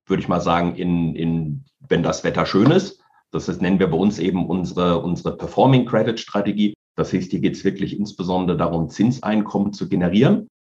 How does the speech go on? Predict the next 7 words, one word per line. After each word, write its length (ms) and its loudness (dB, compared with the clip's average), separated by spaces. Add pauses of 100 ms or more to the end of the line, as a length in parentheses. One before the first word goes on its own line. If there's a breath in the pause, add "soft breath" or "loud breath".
(160)
Und 200 -4
in 180 -2
dieser, 500 2
ähm, 240 0
Performing 680 2
Credit 380 0
Strategie, 720 -2